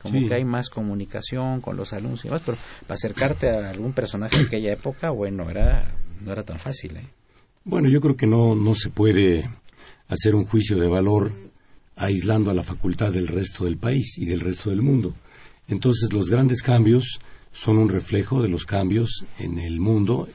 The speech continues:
Speaker 2: y, por tanto, también de los cambios en el país. Eh, entre otras muchas modificaciones importantes,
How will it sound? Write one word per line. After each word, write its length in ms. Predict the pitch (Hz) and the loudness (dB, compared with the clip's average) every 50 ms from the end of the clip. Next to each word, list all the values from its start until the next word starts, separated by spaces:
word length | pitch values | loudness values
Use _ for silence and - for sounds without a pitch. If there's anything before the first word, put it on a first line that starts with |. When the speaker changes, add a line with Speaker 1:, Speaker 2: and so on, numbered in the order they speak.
| - - | -14 -12
Speaker 2:
y, 100 | - - | -10 -10
por 240 | - - 90 82 76 | -8 -6 -6 -8 -6
tanto, 360 | - - 104 95 92 - 131 | -6 -4 -4 -2 -2 -2 -2
también 300 | 120 123 101 90 98 107 123 | -2 -2 0 0 0 0 0
de 60 | 123 | -2
los 140 | 95 87 - | -4 -4 -4
cambios 540 | - 101 95 92 90 95 92 87 - - - - - - - - - - - _ | -4 -2 0 0 0 0 0 0 -2 -4 -4 -6 -12 -14 -18 -20 -20 -20 -18 _
en 160 | - 92 98 | -2 -2 0
el 100 | 98 101 | 0 0
país. 480 | - 226 240 185 196 175 - - - - _ _ - - - - - - - _ _ _ _ _ | 2 2 4 4 4 2 0 -2 -8 -12 _ _ -20 -20 -20 -20 -20 -20 -20 _ _ _ _ _
Eh, 420 | - - 107 110 110 110 110 117 - - - | -2 2 4 6 6 6 6 4 2 0 -2
entre 240 | - 120 104 - 139 | -2 -2 2 4 2
otras 200 | 139 - 147 127 | 4 4 4 4
muchas 460 | 110 131 135 131 - 131 117 113 - | 6 6 6 6 4 4 2 4 2
modificaciones 720 | 98 98 90 92 87 - 92 - 110 101 - 110 117 110 - | 2 2 2 2 0 -2 -2 -2 0 2 4 4 2 4 2
importantes, 760 | 110 101 - 113 107 - 127 117 110 113 - 135 135 - - | 0 0 0 0 0 2 4 4 4 4 2 2 0 0 -4